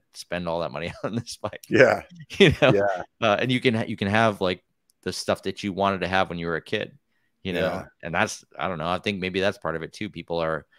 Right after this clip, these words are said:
Speaker 2: Yeah.
Speaker 1: you know, you've been holding off this whole time, and now your kids have gone to school, or you, you know, you have a,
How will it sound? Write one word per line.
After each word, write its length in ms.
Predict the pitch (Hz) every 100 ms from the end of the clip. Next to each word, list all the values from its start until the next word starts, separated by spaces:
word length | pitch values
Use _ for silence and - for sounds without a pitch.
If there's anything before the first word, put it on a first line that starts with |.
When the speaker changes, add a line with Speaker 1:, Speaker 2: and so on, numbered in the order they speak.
| _ _ -
Speaker 2:
Yeah. 280 | 85 80
Speaker 1:
you 120 | 104 98
know, 160 | 82
you've 180 | 85 85
been 260 | 90 85 76 _
holding 380 | - 90 87 85
off 180 | 85 82
this 140 | -
whole 160 | - 85
time, 340 | - 82 82
and 140 | 82 78
now 140 | 78
your 140 | 78 78
kids 240 | - 82
have 100 | 80
gone 220 | 80 90 80
to 60 |
school, 540 | 80 - 120 107 101 95
or 240 | 80 85
you, 280 | 82 78 76 _ - _ _
you 120 | 95
know, 160 | 85 76
you 140 | 78
have 220 | 80 80 78
a, 320 | - 87 78